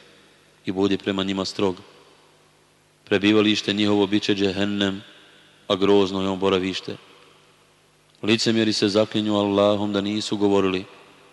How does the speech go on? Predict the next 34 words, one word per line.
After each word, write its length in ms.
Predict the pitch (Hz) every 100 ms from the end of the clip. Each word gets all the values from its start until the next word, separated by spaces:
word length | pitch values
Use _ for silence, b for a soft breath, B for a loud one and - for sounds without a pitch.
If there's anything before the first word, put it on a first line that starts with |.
| _ -
a 80 | -
sigurno 460 | - 113 117 117
su 140 | 110 113
govorili 420 | 107 110 113 110
nevjerničke 680 | 110 110 107 101 - 110 101
riječi 380 | 107 104 -
i 40 | 110
pokazali 640 | 110 - 104 107 104 101
da 100 | 98
su 160 | - 104
nevjernici, 680 | 104 98 95 95 92 101 98 - - _ _ _
nakon 320 | 101 98 98
što 140 | - 98
su 140 | -
javno 460 | 95 98 98 98 95
Islam 460 | 98 - 101 98
bili 260 | 98 98 95
primili. 480 | - 98 95 92 101 - - _ _ _ _ _ _ -
I 100 | 110
htjeli 280 | - 113 110
su 120 | 110
da 120 | 104
učine 420 | 110 - 113 110 -
ono 280 | 110 107 101
što 180 | -
nisu 360 | 101 104 98 104
uspjeli, 400 | 101 - 98 101 - - _ _ _ _ _ _ _ _ _ -
a 80 |
prigovaraju 720 | 117 110 101 98 101 107 107
samo 300 | 107 110 107
zato 340 | 101 104 - 110
što 160 | -
su 160 | - 110
ih 140 | 101